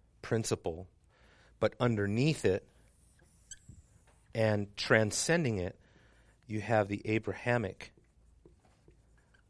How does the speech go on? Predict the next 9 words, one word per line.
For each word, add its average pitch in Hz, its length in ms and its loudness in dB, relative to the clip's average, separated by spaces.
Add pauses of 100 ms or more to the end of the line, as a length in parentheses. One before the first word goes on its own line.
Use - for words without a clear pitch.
(360)
covenant 107 480 2 (400)
that's 104 260 0
still - 400 2
operative, 98 560 -2 (520)
which 113 260 -2
is, 139 300 4
in 110 100 -2
a 101 40 -4
sense, - 500 -2